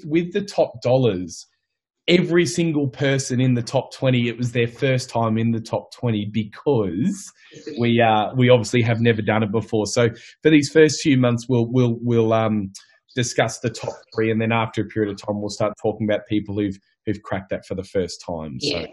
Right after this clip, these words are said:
Speaker 1: yeah.
Speaker 2: Good idea.
Speaker 1: Sorry, so a bit of a, just a, an aside there, but yeah, with the B D Ms, um, what just got me on that, our top ten, everyone in the top ten has appeared in the top ten before. So once again, we've got that, that real consistency in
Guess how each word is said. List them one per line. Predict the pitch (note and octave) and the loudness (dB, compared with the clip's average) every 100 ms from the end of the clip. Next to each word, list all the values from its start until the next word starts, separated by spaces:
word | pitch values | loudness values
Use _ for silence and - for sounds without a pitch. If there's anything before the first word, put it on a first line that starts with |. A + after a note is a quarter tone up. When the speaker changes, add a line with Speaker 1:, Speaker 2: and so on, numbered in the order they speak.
| - - | -18 -14
Speaker 1:
yeah. | F2 A#2+ | -12 -12
Speaker 2:
Good | - D3+ | -8 -6
idea. | D3 C#3 - - _ _ _ _ | -6 -6 -10 -12 _ _ _ _
Speaker 1:
Sorry, | - F#2+ G2 | -6 -4 -4
so | F#2+ | -6
a | F#2+ | -6
bit | G#2 | -6
of | G2 | -4
a, | F#2+ F2 - | -4 -4 -8
just | G2 - | -10 -6
a, | F2 | -6
an | F#2+ | -6
aside | F#2 - G2 F#2+ | -6 -4 -4 -2
there, | G2+ | -2
but | G2 G#2+ - - - | -2 -4 -8 -20 -2
yeah, | D#3 | 0
with | D3+ E3+ E3+ | 4 4 2
the | |
B | C#3 D3 | 2 2
D | C3+ C3+ C3+ | 4 4 4
Ms, | C3+ B2+ | 2 0
um, | C3 B2+ B2+ G2+ - _ - - _ _ _ | 2 2 2 0 -8 _ -14 -14 _ _ _
what | D#3+ D3 - | 2 4 4
just | C#3 C3 | 2 2
got | C3 B2+ | 2 2
me | B2+ | 2
on | A#2+ | 2
that, | A#2 | 2
our | A#2+ A#2+ | 2 0
top | - C3+ - | -2 -4 -4
ten, | - B2 A2 G2 - _ - | -2 -2 -2 -4 -12 _ 2
everyone | D3+ C#3 C#3+ C3+ B2 | 2 4 2 2 2
in | A2+ | 0
the | |
top | G#2+ - A2 | -4 -6 -6
ten | - A#2 | -4 -4
has | G2+ - A2+ G#2+ | -4 -2 -2 0
appeared | G2+ - A2+ G#2 | -2 -2 0 2
in | G#2+ G2 | 0 -2
the | |
top | F#2+ G#2+ G2+ | -4 -6 -6
ten | - G#2 G2 | -6 -4 -2
before. | F#2+ F#2+ G2 F#2 | -4 -4 -4 -4
So | F2 - F#2+ F#2+ - - _ | -4 -4 -4 -6 -18 -20 _
once | A#2 G#2+ G#2 | 0 0 -2
again, | G#2 G#2 | -4 -2
we've | G2+ G2 | -4 -6
got | - - | -6 -2
that, | G2+ F#2+ | -2 0
that | G2 | -4
real | G2+ G#2 G2+ | -2 -4 -4
consistency | - G2 F#2+ - G2 - G2 F#2+ G2 F#2 F2+ | -6 -6 -6 -8 -8 -6 -6 -4 -4 -4 -4
in | G2+ | -6